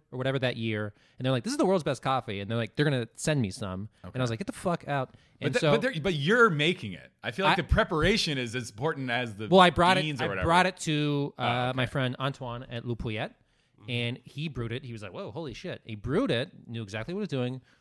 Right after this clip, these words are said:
Speaker 1: We tried it. He loved it, and I was like, "This tastes like piss."
Speaker 2: <laughs>
Speaker 1: And he, and he's like, "It's good." And he's like, "Okay, so why are we having a
Speaker 2: Right.
Speaker 1: difference?" And he said, "Well,"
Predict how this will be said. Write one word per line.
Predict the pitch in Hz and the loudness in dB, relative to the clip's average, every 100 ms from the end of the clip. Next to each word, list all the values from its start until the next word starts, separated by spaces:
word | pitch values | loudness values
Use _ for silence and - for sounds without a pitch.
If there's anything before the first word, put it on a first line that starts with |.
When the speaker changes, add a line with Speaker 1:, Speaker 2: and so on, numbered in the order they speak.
| - | -20
Speaker 1:
We | 117 | -16
tried | - 131 143 | -10 -6 -4
it. | 104 104 _ _ _ _ _ _ | -6 -8 _ _ _ _ _ _
He | - - 233 294 285 | -14 -2 0 2 0
loved | 135 120 180 190 113 | 0 2 4 4 0
it, | 104 - | -6 -8
and | - | -10
I | 113 | -8
was | 110 | -8
like, | 151 135 | -10 -6
"This | 277 - | -6 -6
tastes | - 110 - 127 | -6 -6 -6 -6
like | 147 _ - | -8 _ -10
piss." | - 285 165 - - - | -8 -6 -8 -10 0 0
Speaker 2:
<laughs> | - 247 285 - - | 4 2 2 -2 -2
Speaker 1:
And | 156 160 | 0 2
he, | 196 | 2
and | 190 156 | 2 2
he's | 180 | 2
like, | 156 | 2
"It's | 131 | -2
good." | 120 220 202 | -2 0 0
And | 147 | 0
he's | 143 | -2
like, | 151 | -4
"Okay, | 170 185 | -4 -4
so | 175 | 0
why | 175 | 2
are | 285 | 2
we | 277 254 | 2 2
having | 190 180 | 0 0
a | 147 | -4
Speaker 2:
Right. | 107 | -4
Speaker 1:
difference?" | 160 101 143 127 - - _ _ 139 | -4 -2 -2 -2 -6 -14 _ _ -4
And | |
he | 156 | -2
said, | 170 143 127 113 | 0 -2 -4 -2
"Well," | 165 185 135 123 131 | 2 4 4 2 0